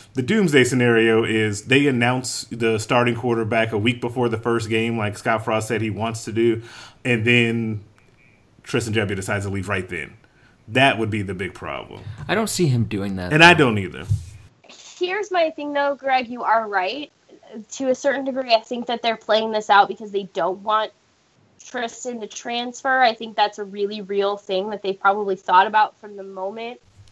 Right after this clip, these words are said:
Speaker 3: that they came in. And I just don't want to think that the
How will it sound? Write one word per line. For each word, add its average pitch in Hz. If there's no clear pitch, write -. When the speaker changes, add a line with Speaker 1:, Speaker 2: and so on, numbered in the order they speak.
Speaker 3:
that 226
they 208
came 190
in. 247
And 208
I 277
just 330
don't 269
want 247
to 220
think 226
that 202
the 247